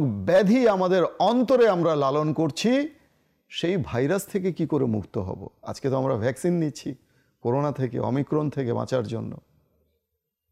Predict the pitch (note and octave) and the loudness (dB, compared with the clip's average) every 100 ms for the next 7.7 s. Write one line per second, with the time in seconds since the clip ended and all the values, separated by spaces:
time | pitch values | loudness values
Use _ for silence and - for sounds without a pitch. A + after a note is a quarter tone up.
0 | _ _ _ _ _ _ _ _ _ - | _ _ _ _ _ _ _ _ _ -2
1 | C3+ C3+ D3+ D3+ E3+ D#3 - D3 D#3+ E3 | 0 2 0 0 0 0 0 0 0 -2
2 | G3+ G#3 D3+ A2 A2+ G#2+ D3 - G3+ G#3 | -4 -2 -2 -2 -2 -2 -2 -2 0 0
3 | E3+ D#3+ D3 C#3+ D3 C3 F#3+ C#4 B3+ A3+ | 0 0 -2 -2 0 0 0 0 2 0
4 | G3+ A#3 F#3 B3+ C4+ E3+ A3 A3+ A#3+ G3 | 2 2 2 0 2 2 2 2 0 2
5 | A#3+ C4+ C#4 G#3 C#3+ F2+ C3+ G#3 D4 C#4 | 0 2 0 0 -2 -2 -2 0 0 0
6 | G#3+ D#3+ A#2 - _ _ _ _ _ - | -2 -4 -6 -8 _ _ _ _ _ -4
7 | G#3 A#3+ C4 B3 A3+ A#3+ | 0 2 2 2 2 2